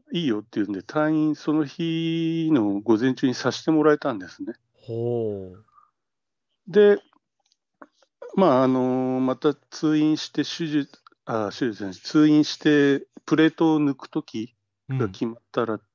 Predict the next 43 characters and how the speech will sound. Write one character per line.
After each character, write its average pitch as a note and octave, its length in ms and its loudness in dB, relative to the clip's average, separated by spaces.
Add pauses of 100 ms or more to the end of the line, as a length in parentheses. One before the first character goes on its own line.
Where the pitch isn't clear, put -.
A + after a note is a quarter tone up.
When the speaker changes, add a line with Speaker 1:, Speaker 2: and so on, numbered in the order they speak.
(260)
Speaker 1:
て A2 120 -6
い G2+ 180 -2
う G2+ 160 0
ま G#2 180 0
で G2 120 -4
は F#2+ 120 -6
通 - 240 0
院 A2+ 140 4
し - 100 -8
て A#2 80 0
く A2+ 80 2
だ A2 80 2
さ A#2+ 140 0
い A2 40 2
っ - 40 0
て - 180 -16
話 G2+ 400 -8
だ F#2+ 120 -16
っ - 60 -16 (160)
た G#2 140 -10
ん F#2+ 120 -8
で、 G#2+ 340 4
Speaker 2:
う C#3 80 -6
ん。 A2+ 180 -4 (1300)
Speaker 1:
で、 F3+ 360 6 (640)
え - 60 -2
っ - 40 -2
と、 - 140 -6
退 C#3+ 240 2
院 D3 200 2 (100)
の C#3+ 160 -2
時 C3 260 -10
に G2 120 -6
親 A#2 240 0
に A2 140 -2
迎 G2 300 -6
え - 20 -8
に G2 100 -6
来 - 100 -18
て A#2 80 -8
も F#2+ 140 -8
ら F#2+ 100 -10
っ - 60 -16